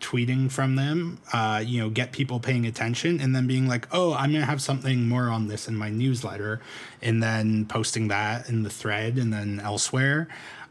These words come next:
Um, I find that's been helpful, um, in getting voice. And fundraising, I, I think, has been huge for the financial side of thing.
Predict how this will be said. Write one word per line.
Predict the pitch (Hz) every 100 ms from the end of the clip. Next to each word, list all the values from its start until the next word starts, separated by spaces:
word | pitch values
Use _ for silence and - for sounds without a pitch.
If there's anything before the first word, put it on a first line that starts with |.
| -
Um, | 120 113 110 110
I | 120
find | - 127 120 104
that's | 117 -
been | 135 131
helpful, | 135 135 151 151 147 143 -
um, | 135 131 131 135
in | 139 139 139 135
getting | 131 143 135
voice. | 147
And | 170 180
fundraising, | 160 - 220 220 139 120 101 104 107 113
I, | 123 120
I | 131 123
think, | - 135
has | 123 117
been | 120 117
huge | 139 120 -
for | 120
the | 110
financial | - 123 104 110 - 139
side | - 139 143
of | 139
thing. | 156 165 180